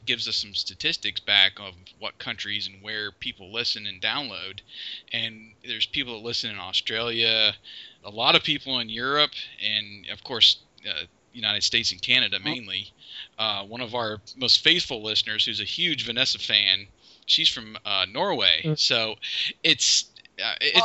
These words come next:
Speaker 1: it is
Speaker 2: but
Speaker 1: amazing. It's
Speaker 2: it
Speaker 1: almost like a silent, uh, silent franchise worldwide
Speaker 2: What is her,
Speaker 1: is
Speaker 2: what is her
Speaker 1: Norway.
Speaker 2: name? I think I know her.
Speaker 1: Anna.
Speaker 2: Anna,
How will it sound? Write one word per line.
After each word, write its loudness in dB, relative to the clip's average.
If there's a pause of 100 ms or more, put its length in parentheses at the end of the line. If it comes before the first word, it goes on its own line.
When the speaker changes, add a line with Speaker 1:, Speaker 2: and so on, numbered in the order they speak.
Speaker 1:
it 8
is 10
Speaker 2:
but 6
Speaker 1:
amazing. 6
It's -4
Speaker 2:
it 6
Speaker 1:
almost 0
like 2
a -2
silent, 2
uh, -2 (120)
silent 4
franchise 4 (140)
worldwide 0
Speaker 2:
What 8
is 2
her, 6
Speaker 1:
is 4
Speaker 2:
what 4
is 6
her 2
Speaker 1:
Norway. 2 (280)
Speaker 2:
name? -8 (180)
I 6
think 4
I 10
know 10
her. 0 (760)
Speaker 1:
Anna. 4 (260)
Speaker 2:
Anna, 12